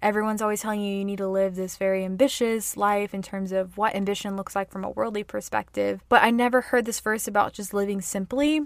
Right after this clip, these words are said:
And I found this commentary that I think is actually really good on it.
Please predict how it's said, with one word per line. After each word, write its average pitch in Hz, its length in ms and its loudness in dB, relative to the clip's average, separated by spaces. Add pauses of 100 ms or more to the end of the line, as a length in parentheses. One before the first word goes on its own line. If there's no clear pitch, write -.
And 240 140 4
I 240 460 2
found 285 220 8
this 285 100 0
commentary 208 640 -2
that 214 380 -4
I 208 100 -2
think 220 240 -4
is 208 100 -2
actually 202 320 -2
really 190 260 -2
good - 220 -6
on 208 180 -2
it. 254 220 -2